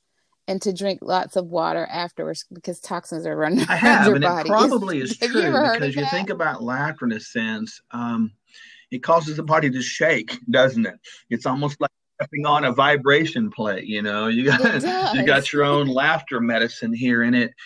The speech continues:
Speaker 2: it causes, you know, the muscles from a proprioceptive standpoint to, uh,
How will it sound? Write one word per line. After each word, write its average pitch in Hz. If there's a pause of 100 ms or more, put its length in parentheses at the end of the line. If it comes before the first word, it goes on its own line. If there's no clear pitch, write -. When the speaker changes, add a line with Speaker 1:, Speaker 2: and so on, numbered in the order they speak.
(360)
Speaker 2:
it 131
causes, 160
you 151
know, 143
the 123
muscles 120
from 120
a 107
proprioceptive 123
standpoint 113
to, 107
uh, 98